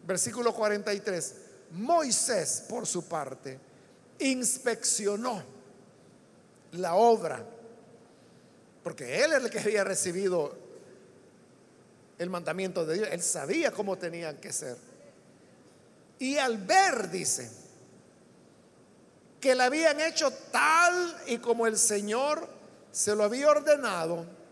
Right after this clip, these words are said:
los bendijo." Es decir, Moisés revisó todo y dijo,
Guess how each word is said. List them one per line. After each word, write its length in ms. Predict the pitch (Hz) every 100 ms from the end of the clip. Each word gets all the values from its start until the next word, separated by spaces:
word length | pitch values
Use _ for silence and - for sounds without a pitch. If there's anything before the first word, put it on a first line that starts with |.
| - - - - - - - - - - -
los 180 | 190
bendijo." 420 | 139 156 151 147 110 - - - - - - - - - - - - - - - - -
Es 120 | 202
decir, 260 | 220 220 208
Moisés 360 | 196 202 262
revisó 440 | 254 233 226 - 277
todo 580 | - - 370 381 370 339 - - - - - - - - - - - - - - - - - - - -
y 80 | 175
dijo, 320 | 185 185 185